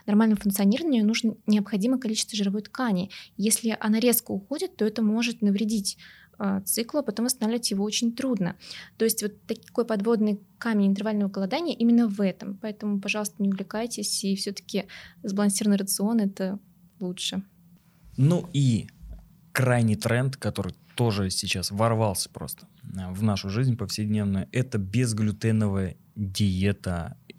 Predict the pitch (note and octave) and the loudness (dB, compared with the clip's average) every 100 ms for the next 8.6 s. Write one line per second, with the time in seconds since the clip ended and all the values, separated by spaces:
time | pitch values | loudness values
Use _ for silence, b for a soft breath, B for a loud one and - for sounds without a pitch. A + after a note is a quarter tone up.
0 | - G#2+ G2 G2 F#2 - F2 D#2 - - | -4 -2 0 -2 -6 -8 -10 -10 -8 -4
1 | C#3 C3+ A2+ A2 A#2+ - G2 F2 - A#2 | -2 0 0 2 0 0 -4 -4 -2 -2
2 | G2 A2+ G#2+ B2 A2+ - - - - _ | 0 -2 0 0 -2 -6 -12 -14 -18 _
3 | - A#2 B2+ A2 G2 G2 G2+ A2+ A#2 F2+ | -4 0 2 2 0 0 -2 0 0 0
4 | - - B B B B B B B B | -6 -16 B B B B B B B B
5 | _ A3 G#3+ G#3 G3 B B B B B | _ 0 2 2 0 B B B B B
6 | A3 G#3 G3 - _ _ G#3 - D#4 A3+ | -4 -2 -2 -4 _ _ -8 0 2 4
7 | F#3+ F#3 F#3+ A3 C4+ D#4 - B B B | 4 2 -2 0 0 0 -2 B B B
8 | B - G#3 G#3 G3+ F#3+ | B -2 0 4 2 0